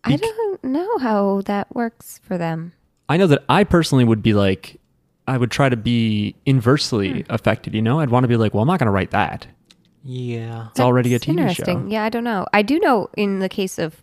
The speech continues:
Speaker 1: Full Metal Alchemist, um, they actu-, the, the author knew, had planned everything and had told them not to do that. Or, like, not to,
Speaker 2: Oh.
Speaker 1: was, she was sorta like, "This is, like, don't, just don't,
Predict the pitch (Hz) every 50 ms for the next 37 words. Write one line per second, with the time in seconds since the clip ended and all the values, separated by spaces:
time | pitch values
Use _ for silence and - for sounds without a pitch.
0 | _ _ _ - 196 190 185 175 170 165 - - 196 208 - 196 185 170 - -
1 | - - - 180 175 175 170 170 170 185 185 185 190 185 - - - - _ _
2 | _ - 196 190 180 175 170 - - 180 185 190 - 208 190 180 185 185 180 175
3 | 175 185 175 175 156 - - 185 180 185 190 196 196 214 214 226 226 220 - -
4 | _ _ _ _ _ _ _ _ _ _ _ - 190 185 180 175 165 160 180 170
5 | 160 147 - - - 220 214 202 185 196 170 160 151 160 180 190 180 180 185 -
6 | _ _ - - 156 - - _ _ _ _ _ _ _ _ _ _ _ _ _
7 | - 151 156 151 139 127 - - - - _ _ _ _ _ _ _ _ _ -
8 | - 190 185 180 175 170 165 123 127 175 190 180 180 240 233 220 202 170 160 131
9 | 120 113 101 95 95 104 113 - _ _ _ _ _ _ _ - 190 190 190 -
10 | - - - - - - 214 196 185 - - 202 180 180 175 170 170 170 - 220
11 | 233 - - 247 208 - - - - - _ _ _ _ _ - 208 196 185 -
12 | - 220 233 262 262 - - _ _ _ _ - 226 226 - - - 233 233 247
13 | 233